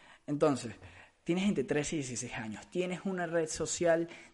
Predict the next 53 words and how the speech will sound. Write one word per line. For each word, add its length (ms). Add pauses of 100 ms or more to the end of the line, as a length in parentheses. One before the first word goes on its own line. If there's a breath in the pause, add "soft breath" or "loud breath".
de 80
preguntas 500
y 40
respuestas. 480
¿Qué 140
es 40
lo 120
primero 300
de 80
pronto 320
que 80
tú, 260 (280)
qué, 120
qué 80
es 60
lo 80
que 120
quieres 200
hacer? 460 (480 soft breath)
¿Quieres 240
ir 120
a 80
decirle 400
a 60
todo 260
el 100
mundo 600 (240 loud breath)
en, 540
en 340
su 260
cara? 320
¿Quieres 220
que 80
todo 160
el, 120 (120)
quieres 220
que 120
alguien 300
se 160
entere 760
lo 200
que 80
opinas 340
de 220
él? 200
Pero 140
eso 140
sí, 440
bien 300
cobarde 480
que 180
eres, 220
no 320